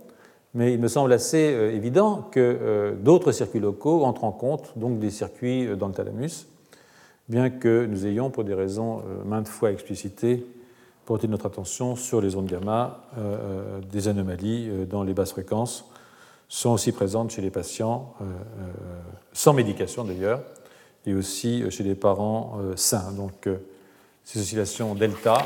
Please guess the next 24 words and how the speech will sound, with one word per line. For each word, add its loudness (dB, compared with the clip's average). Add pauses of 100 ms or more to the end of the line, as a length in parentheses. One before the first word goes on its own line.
en -10
particulier -2
de -2
un 0
à 2
quatre -2
hertz. -4 (720)
Alors, -2
ces 2
oscillations 2
delta 4
de 4
un 2
à -2
quatre -4
hertz -6
sont, -8
sont, -10
sont -4
associées -2
normalement -2
au -4
sommeil 2
lent, -2